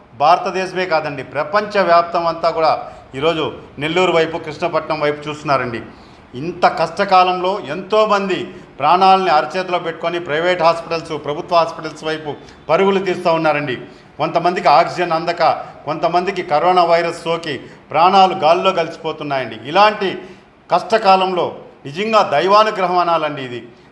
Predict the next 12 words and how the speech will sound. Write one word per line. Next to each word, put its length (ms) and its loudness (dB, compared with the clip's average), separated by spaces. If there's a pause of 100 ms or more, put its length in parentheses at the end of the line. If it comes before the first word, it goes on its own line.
(100)
దైవానుగ్రహంతో 880 2
ఆనందయ్య 640 0
అనే 240 2
ఒక 220 -2
మహానుభావుడు 840 2 (380)
ఈరోజు 400 0 (440)
ఆయుర్వేదం 720 2
రూపంలో 460 -4
అతను 440 -2 (600)
ఏదైతే 480 2
మనం 360 0
నిరంతరం 680 0